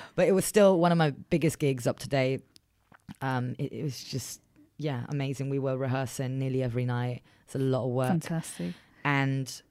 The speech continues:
Speaker 1: this, uh, the O two show was literally three da-, well, we didn't know at the time, but it was four days before lockdown. <laughs>
Speaker 2: Oh, no.
Speaker 1: Um, and, uh, yeah, so, uh, we did the show.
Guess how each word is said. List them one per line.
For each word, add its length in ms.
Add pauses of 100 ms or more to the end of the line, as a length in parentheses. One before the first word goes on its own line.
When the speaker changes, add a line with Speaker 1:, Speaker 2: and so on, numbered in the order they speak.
(240)
Speaker 1:
this, 720 (480)
uh, 320
the 260
O 120
two 160
show 440
was 280
literally 500
three 240
da-, 80
well, 160
we 100
didn't 200
know 100
at 80
the 80
time, 300
but 100
it 80
was 380 (120)
four 220
days 220
before 480 (320)
lockdown. 640
<laughs> 80
Speaker 2:
Oh, 360 (140)
no. 320
Speaker 1:
Um, 420 (680)
and, 360
uh, 340 (180)
yeah, 300
so, 560 (1080)
uh, 480
we 100
did 200
the 60
show. 560